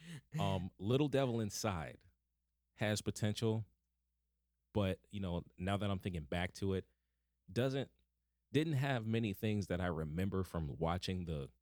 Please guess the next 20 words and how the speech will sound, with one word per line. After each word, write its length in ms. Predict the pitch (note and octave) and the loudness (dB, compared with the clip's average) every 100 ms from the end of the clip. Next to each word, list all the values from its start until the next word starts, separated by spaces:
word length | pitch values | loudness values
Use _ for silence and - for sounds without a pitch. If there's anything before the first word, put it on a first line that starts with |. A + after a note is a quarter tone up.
| _ | _
the 140 | E2+ D#2 | -4 -4
event 360 | C2 D#2+ F2+ - - - | -2 -4 -4 -6 -20 -6
that 140 | F2+ | -2
I 80 | E2 | -2
can 160 | - E2 | -2 -4
really 180 | D#2+ | -2
speak 360 | D2 - F2 E2+ | -4 -6 -6 -4
on, 180 | F2 E2 | -4 -4
because 280 | E2+ E2+ F#2 | -4 -6 -6
it, 200 | E2+ - _ _ | -8 -14 _ _
that, 200 | G#2 A2 - - | -2 -2 -4 -8
that 120 | G2+ | 0
was 120 | G#2+ G2 | 0 2
another 320 | G2 G#2 F2+ | 0 0 0
game 240 | D#2+ E2+ | -2 -2
that 80 | D#2+ | 0
was 100 | D#2+ | -2
just 140 | F2 - | -4 -6
kinda 200 | E2+ D#2+ | -6 -4
like, 260 | D#2 D2 | -4 -6